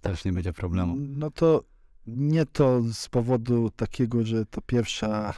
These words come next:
Speaker 2: e, z góry, ale, e, Zlatan Ibrahimowicz, Adrenalina, a, czyli, e,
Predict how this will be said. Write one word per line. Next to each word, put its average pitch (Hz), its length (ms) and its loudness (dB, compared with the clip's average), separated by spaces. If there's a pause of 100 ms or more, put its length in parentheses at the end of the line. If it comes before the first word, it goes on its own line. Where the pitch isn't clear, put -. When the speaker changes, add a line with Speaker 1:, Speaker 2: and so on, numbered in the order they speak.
(120)
Speaker 2:
e, 104 360 -2
z 104 120 -4
góry, 131 420 0
ale, 117 320 2 (920)
e, 95 60 -6 (500)
Zlatan 120 420 2
Ibrahimowicz, 123 920 0 (100)
Adrenalina, 113 1040 2 (240)
a, 104 300 -6 (160)
czyli, 107 640 -2 (880)
e, 98 100 -10